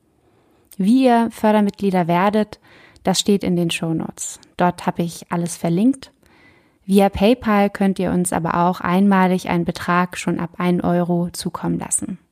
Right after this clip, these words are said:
Das geht ganz einfach an paypal punkt me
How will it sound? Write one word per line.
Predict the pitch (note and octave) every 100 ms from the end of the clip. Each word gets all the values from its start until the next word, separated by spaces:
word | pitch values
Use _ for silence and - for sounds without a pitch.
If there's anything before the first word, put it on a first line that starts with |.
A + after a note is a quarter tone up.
| _ _ _ _ _ _ _
Das | F#3+ F#3
geht | G#3+ A3 A3 -
ganz | F#3+ F3
einfach | - F3+ F#3 F#3 -
an | - E3+ F3 E3+
paypal | - G3+ G#3 G3 F#3
punkt | - F3 E3+ -
me | G#3 A#3+ B3